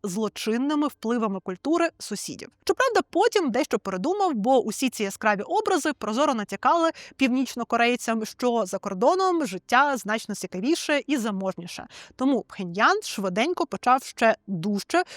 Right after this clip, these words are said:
зупиняти потік не лише кей-попу, але й загалом південно-корейської культури.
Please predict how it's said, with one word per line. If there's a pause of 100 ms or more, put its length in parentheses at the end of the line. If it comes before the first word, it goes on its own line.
(100)
зупиняти
потік
не
лише
кей-попу, (200)
але
й
загалом
південно-корейської
культури.